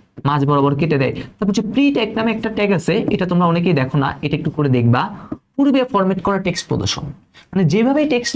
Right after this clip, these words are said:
লিখবা সেভাবেই। তুমি দেখবা তোমাদের একটা কোশ্চেন আছে, অনেকে আমাকে বলছে, "ভাইয়া আইসিটি আই এখানে লিখছে, সি এখানে লিখছে, টি এখানে লিখছে,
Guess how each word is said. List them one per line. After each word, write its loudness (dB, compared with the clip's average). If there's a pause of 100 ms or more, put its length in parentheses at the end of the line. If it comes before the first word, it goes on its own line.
লিখবা 2 (120)
সেভাবেই। 2 (280)
তুমি 2
দেখবা 2 (100)
তোমাদের 0
একটা -6
কোশ্চেন 0
আছে, -2
অনেকে 0
আমাকে 0 (100)
বলছে, 0
"ভাইয়া 4
আইসিটি 0 (140)
আই 2
এখানে 0
লিখছে, -2 (160)
সি -2
এখানে 2
লিখছে, -2 (120)
টি -2 (100)
এখানে 4
লিখছে, -2